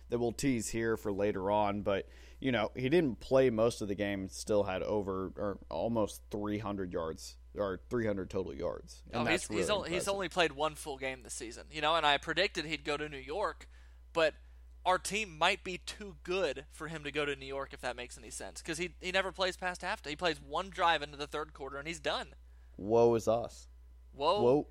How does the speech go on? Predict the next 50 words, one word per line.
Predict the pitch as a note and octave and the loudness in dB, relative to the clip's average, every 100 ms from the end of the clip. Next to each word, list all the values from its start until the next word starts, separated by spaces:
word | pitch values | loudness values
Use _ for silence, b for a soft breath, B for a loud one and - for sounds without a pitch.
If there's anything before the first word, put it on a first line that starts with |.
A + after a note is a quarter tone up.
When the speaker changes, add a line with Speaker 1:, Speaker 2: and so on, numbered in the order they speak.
| - | -10
Speaker 2:
is | - E3 C3 | 0 2 6
Speaker 1:
woe | C#3 | 6
Speaker 2:
us. | C3+ | 6
Speaker 1:
is | |
Speaker 2:
That's | E3 E3+ | 4 2
a | |
Speaker 1:
Jalen. | C#3+ - | 2 0
Speaker 2:
horrible, | E3+ E3+ D#3 | -4 -4 -4
horrible | D3 C#3 C3+ | -6 -6 -4
problem | C#3+ C3 B2+ | 0 0 2
to | |
have. | B2+ C3 - | 0 -2 -2
I | E3 | 4
know. | F3 E3+ F3 | 6 4 6
I | E3+ | 4
do | E3 G#3 | 4 2
wanna | G3 E3+ | 0 0
mention | D#3 - C#3 | -4 -4 -10
this, | A#2 - - - - | -8 -8 -8 -10 -8
because | - D#3 C#3 C3 - | -2 2 2 0 -6
if | D#3 D3+ | -6 -4
this | D3+ A#3+ - | 4 4 4
keeps | G#3+ F#3+ - | -2 -4 4
up, | F3+ - - - | 4 4 -6 2
I | |
still | D3+ - F3 | 2 2 -6
think | - D3+ | -6 -10
he | C#3+ | -10
can | C#3 | -10
go | C#3 | -10
to | C3 | -10
New | B2+ A#2 | -12 -14
York, | G2+ G2+ A2 | -12 -12 -6
uh, | B2+ B2 | -4 -2
based | C3+ C3+ - | -2 -2 -2
on | C3 | -6
the | B2+ B2+ - b b - | -6 -10 -14 b b 4
A | E3 | 4
J | D3+ C#3+ | 4 -2
McCarron | C3 E3 D#3 C3+ B2 - - - - | -4 -2 -2 -2 -6 -18 -20 -20 -20
treatment. | - B2 F#2+ - - b b b b b - | -12 -12 -12 -16 -20 b b b b b -2
We | F4 | 2
are | G#4 | 2
Speaker 1:
Ooh, | |
Speaker 2:
the | E4+ | 2
Speaker 1:
I | |
like | E3 - | 2 0
Speaker 2:
only | - - | 0 -2
Speaker 1:
that. | A3+ | -2
Speaker 2:
team | - G3+ E3 B2 | 0 0 0 -4